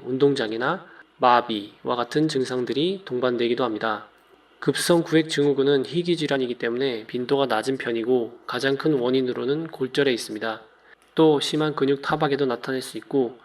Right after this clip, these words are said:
부상이 없더라도 생길 수 있는 질환인데요. 압박붕대나 석고붕대를 했을 때 강한 압박으로도 생길 수 있고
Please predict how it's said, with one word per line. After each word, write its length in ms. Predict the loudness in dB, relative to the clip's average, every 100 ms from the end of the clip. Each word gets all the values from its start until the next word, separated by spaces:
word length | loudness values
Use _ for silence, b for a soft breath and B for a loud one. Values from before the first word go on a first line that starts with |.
| B B _
부상이 320 | 0 2 4
없더라도 500 | 2 -2 -2 0 -2
생길 260 | -2 0 0
수 140 | 0
있는 180 | 0 0
질환인데요. 760 | 0 0 0 0 -2 -2 -6 -14 _ _ -4
압박붕대나 800 | 0 0 0 0 2 2 2 0
석고붕대를 640 | -4 -4 -2 0 2 2
했을 240 | 2 -2 -6
때 180 | -4 -4
강한 260 | -2 -2 -2
압박으로도 540 | -2 -2 0 -2 -2
생길 260 | -2 -2 -4
수 140 | -6
있고 340 | 0 2 2